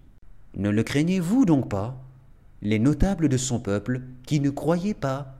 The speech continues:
dirent : Certes, nous te voyons en pleine sottise, et nous pensons que tu es du nombre des menteurs. Il dit :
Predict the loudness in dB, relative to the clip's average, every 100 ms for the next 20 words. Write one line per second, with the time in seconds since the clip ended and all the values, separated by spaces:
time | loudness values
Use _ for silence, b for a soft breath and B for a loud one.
0 | -10 -2 0 0 -4 -12 -20 -20 -20 -20
1 | -20 -16 -6 -2 0 -2 -12 -18 -2 4
2 | 6 6 4 4 2 0 2 2 4 2
3 | 2 2 0 -4 -10 -20 -20 -20 -20 -14
4 | -2 2 4 2 0 -2 0 0 2 4
5 | 4 4 4 2 2 0 0 0 -2 -10
6 | -16 -20 -20 -20 -20 -20 -8 -4 0 2
7 | 2 0 -6